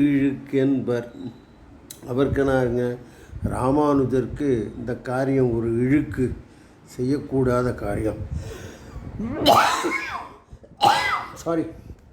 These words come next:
இழுக்குன்னா வீக்னஸ் கூட சொல்லலாம்.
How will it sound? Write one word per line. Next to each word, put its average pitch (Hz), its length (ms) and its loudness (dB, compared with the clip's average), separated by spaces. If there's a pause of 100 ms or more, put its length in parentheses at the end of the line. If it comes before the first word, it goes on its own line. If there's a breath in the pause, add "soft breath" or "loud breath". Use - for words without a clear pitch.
(800 loud breath)
இழுக்குன்னா 185 480 4
வீக்னஸ் 180 560 2
கூட 156 180 0
சொல்லலாம். 113 360 -6